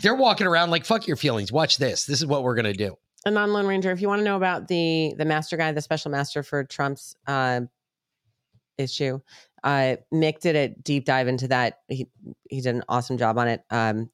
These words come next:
Speaker 2: last night on the Red Pill Project. So go back and watch the Daily Dose, 'cause he hosted that last night.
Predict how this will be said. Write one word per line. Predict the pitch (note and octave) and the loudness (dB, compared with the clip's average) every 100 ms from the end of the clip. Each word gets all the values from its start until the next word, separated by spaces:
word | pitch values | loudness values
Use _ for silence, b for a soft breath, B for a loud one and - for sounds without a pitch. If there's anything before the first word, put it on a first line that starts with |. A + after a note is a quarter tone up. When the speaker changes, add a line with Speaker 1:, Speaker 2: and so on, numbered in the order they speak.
| - | -4
Speaker 2:
last | C3 B2+ D3 | -2 0 0
night | B2+ - | 0 0
on | B2 A#2+ | 0 0
the | A#2+ | 2
Red | C3 B2+ | 0 0
Pill | D#3 | 0
Project. | F3 F3 F3 | 0 0 -2
So | - C3 | 0 -2
go | B2 C3+ | 0 0
back | C3+ C3 | 0 0
and | C3 B2 B B B | -2 -4 B B B
watch | C3 B2 - | 0 0 -2
the | |
Daily | C3+ C3+ C3+ | 0 2 4
Dose, | C#3 A3 - - - _ | 4 2 -2 -14 -20 _
'cause | C3 A#2+ - | -2 -2 -2
he | C3 | -2
hosted | C3+ A#2+ - A2 | 0 0 -2 -2
that | G2 | -2
last | F2 G2+ | -2 -4
night. | D2+ - | -8 -8